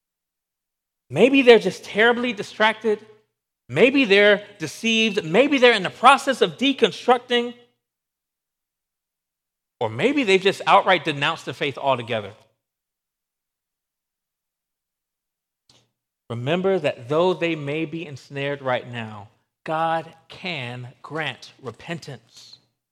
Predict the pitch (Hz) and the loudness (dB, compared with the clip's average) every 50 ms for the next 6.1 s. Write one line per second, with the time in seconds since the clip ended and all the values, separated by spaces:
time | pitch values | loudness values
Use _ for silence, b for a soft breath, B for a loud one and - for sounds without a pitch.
0 | _ _ _ _ _ _ _ _ _ _ _ _ _ _ _ _ _ _ _ _ | _ _ _ _ _ _ _ _ _ _ _ _ _ _ _ _ _ _ _ _
1 | _ _ _ _ - 147 - - 123 - 180 196 180 175 151 107 95 - - - | _ _ _ _ -14 -12 -12 -12 -10 -8 -8 -6 -6 -4 -6 -6 -6 -10 -20 -20
2 | - _ _ _ _ _ _ _ _ _ _ _ _ _ _ _ _ _ - - | -20 _ _ _ _ _ _ _ _ _ _ _ _ _ _ _ _ _ -14 -10
3 | - 131 110 107 120 160 220 226 - - 202 175 147 135 127 123 131 160 202 233 | -8 -8 -8 -8 -6 -8 -8 -8 -6 -6 -4 -2 -2 -2 -4 -4 -6 -4 -4 -2
4 | 233 240 - 143 131 120 107 - - 104 110 117 - - - - _ _ _ _ | 0 0 0 -2 -4 -8 -8 -8 -6 -6 -6 -8 -10 -14 -20 -20 _ _ _ _
5 | _ _ _ _ _ _ _ _ _ _ _ _ _ _ _ _ _ - 156 139 | _ _ _ _ _ _ _ _ _ _ _ _ _ _ _ _ _ 0 0 0
6 | 135 | 0